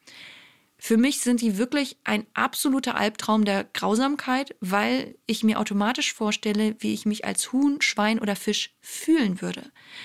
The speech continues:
Es ist für mich unbegreiflich, wie Menschen täglich auf diese Art und Weise mit Tieren umgehen können.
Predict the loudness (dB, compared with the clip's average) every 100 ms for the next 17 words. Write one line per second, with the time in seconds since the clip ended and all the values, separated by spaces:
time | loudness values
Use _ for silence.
0 | -6 -4 -2 -2 -4 -2 2 2 2 -4
1 | 0 2 4 2 0 0 0 0 -2 -2
2 | 2 2 4 2 2 0 0 -6 -2 -2
3 | 0 -2 0 -4 -2 0 0 0 0 0
4 | 0 0 -2 -2 -2 0 2 0 0 -2
5 | -2 0 2 0